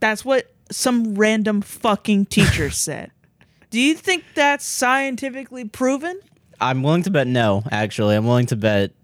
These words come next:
Speaker 2: that if you get the vaccine, you probably won't shed it.
Speaker 1: To your children.
Speaker 2: To your fucking children, yeah.
Speaker 1: Which is just, like, anti-vaccine rhetoric, obviously, because
Speaker 2: Yeah,
Speaker 1: that,
Speaker 2: anti-vax bullshit.
Speaker 1: that's anti-vax, 'cause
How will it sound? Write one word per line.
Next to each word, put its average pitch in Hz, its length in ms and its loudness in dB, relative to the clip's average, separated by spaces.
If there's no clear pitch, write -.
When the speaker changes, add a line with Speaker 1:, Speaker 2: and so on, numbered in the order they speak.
Speaker 2:
that 104 220 0
if 104 100 -2
you 110 60 -2
get 107 140 0
the 104 80 -2
vaccine, 101 500 -2
you 95 80 -4
probably 101 320 -2
won't 98 280 -6
shed 101 380 -4
it. 90 200 -8
Speaker 1:
To 226 140 -2
your 196 200 -6
children. 208 400 -2
Speaker 2:
To 123 60 0
your 113 120 2
fucking 123 380 -2
children, 92 540 0
yeah. 95 380 0
Speaker 1:
Which 214 280 -2
is 214 160 -4
just, 208 220 -6
like, 196 160 0
anti-vaccine 180 880 -2
rhetoric, 165 400 0
obviously, 160 420 -4
because 147 300 -10
Speaker 2:
Yeah, 117 240 2
Speaker 1:
that, 98 80 0
Speaker 2:
anti-vax 98 560 -4
bullshit. 98 200 -2
Speaker 1:
that's 185 140 -2
anti-vax, 160 720 -2
'cause 160 180 -10